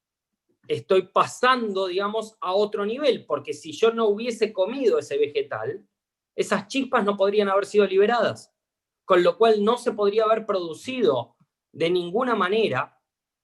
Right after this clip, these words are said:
el efecto este. Y lo mismo pasa con un animal. Por eso el animal también tiene que tener una forma especial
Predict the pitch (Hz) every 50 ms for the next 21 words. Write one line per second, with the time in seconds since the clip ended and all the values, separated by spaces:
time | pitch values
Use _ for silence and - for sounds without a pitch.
0 | _ _ _ _ _ _ _ _ _ _ _ _ _ _ _ _ _ _ _ _
1 | _ _ _ _ - 170 165 165 - - 175 - - - 156 147 135 120 - _
2 | - - - _ _ _ _ _ _ _ _ _ _ _ _ _ _ _ _ _
3 | _ _ _ _ _ _ _ _ _ _ 202 226 226 233 226 247 254 247 247 240
4 | 233 - 214 208 - 196 196 185 180 180 180 175 160 151 147 139 131 113 104 -
5 | _ _ _ _ _ _ _ _ _ _ _ _ _ _ _ _ _ _ _ _
6 | _ _ _ _ _ _ _ _ _ - 165 190 214 254 247 254 247 240 254 -
7 | - - - 180 175 180 180 180 175 165 165 185 220 254 247 226 226 220 175 165
8 | 165 180 214 226 214 202 208 214 226 226 214 208 190 175 - 170 170 196 208 208
9 | 196 180 - - - 196 208 202 208 202 - - _ - 170 135 - - - 208
10 | 208 226 220 190 139 139 147